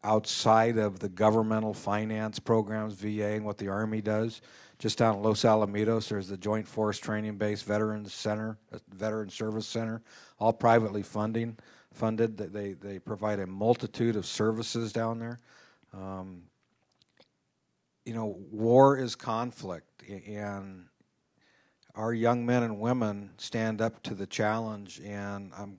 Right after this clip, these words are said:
quite proud to say they do what they need to do. Uh, we're not gonna stand up and throw puffballs at each other. I mean, these are brutal conflicts, and many times, uh, there's a sensitivity present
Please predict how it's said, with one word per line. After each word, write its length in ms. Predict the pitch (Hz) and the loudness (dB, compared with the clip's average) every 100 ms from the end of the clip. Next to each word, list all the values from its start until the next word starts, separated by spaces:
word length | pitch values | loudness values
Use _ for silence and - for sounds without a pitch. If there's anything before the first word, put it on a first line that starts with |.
| _ | _
quite 260 | - 113 - | -2 0 2
proud 260 | 113 110 104 | 2 2 0
to 80 | 92 | -4
say 340 | - 113 113 | -2 0 0
they 140 | 101 | -4
do 120 | 98 107 | -8 -8
what 140 | 104 | -8
they 100 | 104 | -8
need 240 | 101 98 | -10 -12
to 80 | - | -14
do. 320 | 90 113 98 - - - - _ _ - | -10 -8 -8 -12 -20 -20 -20 _ _ -18
Uh, 160 | 98 98 87 | -16 -16 -16
we're 160 | 95 104 | -10 -4
not 180 | 110 | -4
gonna 120 | 113 98 | -4 -6
stand 320 | - 107 107 | -2 -2 -2
up 120 | 104 | -6
and 80 | 95 | -10
throw 240 | 92 107 101 | -8 -6 -4
puffballs 640 | 110 113 - 101 95 90 | 0 0 0 0 0 -4
at 80 | 92 | -8
each 220 | 90 - | -10 -10
other. 220 | 90 90 | -10 -10
I 40 | 95 | -12
mean, 180 | 98 | -12
these 240 | 101 117 113 | -8 -6 -6
are 40 | |
brutal 360 | 90 104 107 104 | -6 -6 -6 -8
conflicts, 640 | - 101 110 - 90 - | -8 -8 -8 -8 -10 -8
and 100 | 98 | -10
many 220 | 101 98 | -8 -8
times, 420 | 92 104 107 95 - - - - _ - 101 | -8 -10 -10 -12 -18 -20 -20 -20 _ -16 -12
uh, 160 | 98 | -10
there's 220 | 95 104 | -6 -4
a 80 | 101 | -2
sensitivity 720 | - 123 117 107 120 113 113 | 2 0 0 0 2 2 0
present 540 | 107 107 107 104 104 | -2 0 0 0 -6